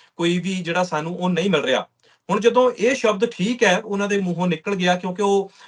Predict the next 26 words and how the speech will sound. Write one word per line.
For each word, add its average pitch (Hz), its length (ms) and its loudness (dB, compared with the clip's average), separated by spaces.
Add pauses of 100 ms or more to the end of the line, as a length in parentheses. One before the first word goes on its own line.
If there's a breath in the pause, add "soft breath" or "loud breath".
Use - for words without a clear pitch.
(120 loud breath)
ਤਲਖੀ 196 360 0
ਦੇ 240 100 4
ਵਿੱਚ 190 180 -4
ਸੀ, 165 340 -4 (100)
ਹੋ 185 80 0
ਸਕਦਾ 214 340 -2
ਨਿਕਲ 196 280 -2
ਗਿਆ 180 160 -2
ਹੋਵੇ, 139 360 -2 (480 soft breath)
ਪਰ 214 140 4
ਜਦੋਂ 233 220 4
ਦੂਸਰੀ 190 360 -2
ਗੱਲ 233 160 4
ਜਿਹੜੀ 233 200 0
ਉਹਨਾਂ 233 140 0
ਨੇ 226 80 0
ਕਹੀ 220 220 2
ਕਿ 247 120 2
ਹਾਂ 185 260 2
ਮੇਰੀ 196 260 -2
ਤਾਂ 214 140 -2
ਪ੍ਰਧਾਨ 202 360 -2
ਮੰਤਰੀ 151 300 -6
ਦੇ 185 120 -4
ਨਾਲ 175 180 0
ਗੱਲ 165 340 0